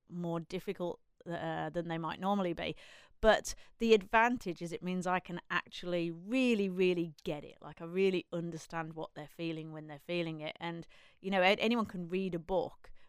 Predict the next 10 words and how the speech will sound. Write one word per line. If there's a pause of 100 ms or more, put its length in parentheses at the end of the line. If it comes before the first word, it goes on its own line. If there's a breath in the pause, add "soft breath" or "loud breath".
(120)
and
learn,
but
to (100)
truly
get
what
it (160)
feels
like,